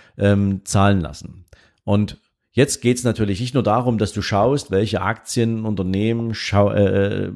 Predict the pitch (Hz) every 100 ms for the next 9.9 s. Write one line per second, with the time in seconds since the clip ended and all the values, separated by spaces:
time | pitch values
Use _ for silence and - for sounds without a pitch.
0 | - 101 95 107 104 110 120 107 - -
1 | 120 143 127 98 95 104 123 123 110 110
2 | 113 104 - 101 110 104 107 117 107 -
3 | - 120 120 107 104 101 95 101 131 139
4 | 107 120 123 123 - - - - 110 -
5 | 110 110 101 98 101 98 98 95 - -
6 | - - 117 120 123 - 101 101 107 -
7 | 107 104 110 - 110 156 117 95 80 98
8 | 101 101 107 110 113 135 110 92 92 -
9 | 87 85 - - - - 101 98